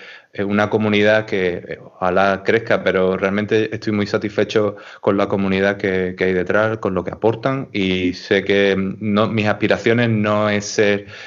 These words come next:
eh, un, un podcaster que, que, que sea referente, eh, sí lo es, genial,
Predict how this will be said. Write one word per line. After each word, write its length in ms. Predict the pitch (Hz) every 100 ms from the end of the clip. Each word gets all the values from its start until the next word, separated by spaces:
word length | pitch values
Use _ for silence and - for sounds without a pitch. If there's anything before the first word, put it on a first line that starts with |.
| -
eh, 680 | 98 98 92 92 92 90 -
un, 420 | - 98 95 90 85
un 240 | 110 98
podcaster 580 | 98 98 101 95 - 95
que, 300 | - 92 92
que, 420 | 90 90 87 87 87 - _ _ - _
que 100 | -
sea 840 | 95 104 98 95 92 92 87 85 82
referente, 800 | - 98 101 120 131 127 127 127
eh, 440 | 110 104 98 98
sí 220 | 90 - 92
lo 140 | 87
es, 140 | 95 98
genial, 520 | - 101 107 127 143